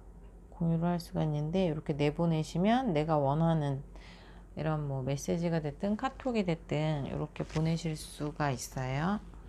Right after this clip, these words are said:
음, 저는 사진을 하나 불러왔고요. 가로 세로를 이렇게 돌려주시면 얘가 이제 돌아가는데, 가로 사진이니까 이렇게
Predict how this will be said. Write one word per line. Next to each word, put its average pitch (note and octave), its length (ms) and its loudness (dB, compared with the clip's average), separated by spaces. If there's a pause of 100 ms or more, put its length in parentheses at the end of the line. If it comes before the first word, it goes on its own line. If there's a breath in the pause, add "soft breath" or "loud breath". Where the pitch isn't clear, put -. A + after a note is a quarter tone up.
(420 loud breath)
음, D3 360 -6
저는 D#3+ 360 0
사진을 F3+ 340 0
하나 F#3 240 0
불러왔고요. D#3+ 800 0 (560 loud breath)
가로 E3 320 2
세로를 E3+ 720 0
이렇게 D#3+ 300 -2
돌려주시면 D#3 1120 -2 (300)
얘가 D#3+ 100 -2
이제 D3+ 160 -4
돌아가는데, D#3+ 720 -2
가로 E3 280 -2
사진이니까 D#3+ 1040 -2
이렇게 - 400 -16